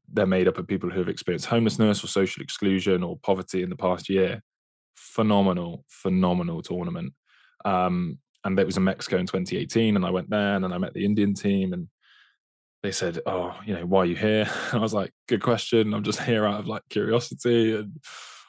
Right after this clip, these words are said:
I was kind of, like, freelance facilitating. I actually did some work in Saudi at that point, running leadership courses for students, uh, with a private company and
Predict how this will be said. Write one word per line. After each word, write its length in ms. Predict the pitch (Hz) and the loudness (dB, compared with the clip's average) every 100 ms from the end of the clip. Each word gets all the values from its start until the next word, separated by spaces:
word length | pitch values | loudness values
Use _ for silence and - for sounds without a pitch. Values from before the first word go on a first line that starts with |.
| - | 0
I 40 | |
was 120 | 98 | 0
kind 160 | 104 95 | 2 2
of, 40 | |
like, 200 | 98 98 - | 2 -2 -4
freelance 460 | - 113 107 101 - | 4 6 6 2 -2
facilitating. 1120 | 104 110 101 104 104 104 101 101 98 98 - | 0 2 4 4 2 2 2 2 0 -4 -4
I 80 | 98 | -6
actually 240 | 95 - 98 | -6 -6 -8
did 80 | |
some 100 | 95 | -4
work 240 | 92 92 - | -2 -2 -4
in 80 | - | -4
Saudi 460 | - 110 107 107 | 0 4 4 4
at 80 | 98 | 2
that 200 | 104 - | 0 -2
point, 340 | - 101 95 | -2 0 0
running 260 | 101 95 95 | -2 -2 0
leadership 380 | 98 95 - - | 0 -2 -6 -4
courses 400 | 101 95 - 87 | -2 -2 -2 -8
for 100 | - | -8
students, 720 | - - 104 101 98 - - - | -12 0 2 4 4 0 -6 -10
uh, 80 | - | -10
with 200 | - - | -8 -8
a 80 | - - | -10 -6
private 320 | 101 90 - | -2 -2 -2
company 580 | 104 98 98 98 95 92 | 0 0 2 2 4 2
and 160 | - | -2